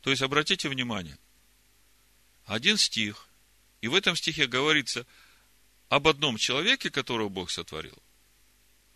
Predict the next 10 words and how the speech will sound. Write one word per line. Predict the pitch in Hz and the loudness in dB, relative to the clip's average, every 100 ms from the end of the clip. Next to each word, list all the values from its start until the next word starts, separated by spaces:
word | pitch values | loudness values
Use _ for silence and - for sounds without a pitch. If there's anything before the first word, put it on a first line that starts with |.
| _ _ _ - | _ _ _ -10
И | 131 | 0
в | |
этом | 190 190 156 | 2 2 0
же | 156 | 0
стихе | - 156 247 | -2 0 -2
говорится | 185 156 147 143 - 131 131 _ _ _ _ - | 0 0 0 0 -2 -6 -8 _ _ _ _ -4
о | 135 | -4
мужчине | 156 147 156 139 131 | 2 4 4 2 2
и | |
женщине. | 123 220 240 - 151 143 | 4 4 2 0 -2 -8